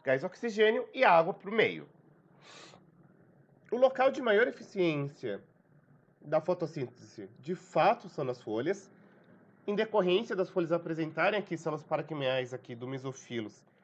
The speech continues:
que são extremamente ricas em cloroplastos. E os cloroplastos apresentam aqui os centros realizadores de fotossíntese, que nós denominamos aqui como tilacoides, tá bom? Então, tem aqui uma folha,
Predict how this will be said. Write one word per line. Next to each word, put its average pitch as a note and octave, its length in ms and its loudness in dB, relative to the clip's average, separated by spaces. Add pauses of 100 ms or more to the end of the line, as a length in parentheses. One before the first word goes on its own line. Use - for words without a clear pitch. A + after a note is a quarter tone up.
(220)
que - 60 -20
são F3+ 180 -2
extremamente G#3+ 600 0
ricas D#3+ 480 -6
em C#3+ 120 -6
cloroplastos. C#3 880 -2 (1700)
E E3 80 -2
os F#3 120 0
cloroplastos G#3+ 720 6
apresentam G3 580 0
aqui - 160 -8
os F3+ 80 -8
centros A3 440 -6
realizadores C3+ 680 0
de A2+ 380 -2
fotossíntese, D#3+ 760 -8 (540)
que - 80 -10
nós G#3+ 320 2
denominamos F#3 880 0
aqui G3+ 240 -8
como F#3+ 420 0 (280)
tilacoides, B3 680 2 (280)
tá - 80 -12
bom? C#3 220 2
Então, D#3+ 220 -4
tem D3 200 -6
aqui C3+ 260 -10
uma A#2 140 -4
folha, A3 560 -2